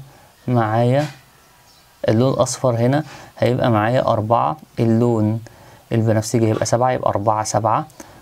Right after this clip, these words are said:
وبعد كده اللون اللي بعد كده زيرو، يبقى أربعة سبعة زيرو، هنضرب في كام هنا؟ هنضرب في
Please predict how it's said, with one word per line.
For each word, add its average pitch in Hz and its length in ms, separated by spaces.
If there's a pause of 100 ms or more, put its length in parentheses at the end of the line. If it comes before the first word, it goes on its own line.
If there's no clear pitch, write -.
وبعد 120 400
كده 123 340 (320)
اللون 117 460
اللي 110 140
بعد 117 200
كده 113 200
زيرو، 117 260
يبقى 113 120
أربعة 110 260
سبعة 107 300
زيرو، 120 380 (340)
هنضرب 117 360
في - 160
كام 113 180
هنا؟ 113 360 (320)
هنضرب 113 480
في 120 500